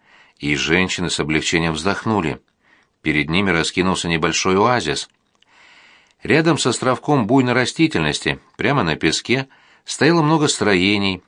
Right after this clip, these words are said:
жилых и хозяйственных. Дома, мастерские и цистерны для хранения воды напоминали корабли, причалившие к заветному острову.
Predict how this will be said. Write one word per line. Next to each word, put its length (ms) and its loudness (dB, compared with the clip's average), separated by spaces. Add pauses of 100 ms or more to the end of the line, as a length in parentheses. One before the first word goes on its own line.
(120)
жилых 500 0
и 60 0
хозяйственных. 800 -2 (320)
Дома, 420 0
мастерские 800 -2 (320)
и 140 2
цистерны 580 0
для 140 -2
хранения 460 0
воды 360 0 (400)
напоминали 560 -2
корабли, 400 0
причалившие 800 0 (180)
к 60 -12
заветному 580 2
острову. 480 -2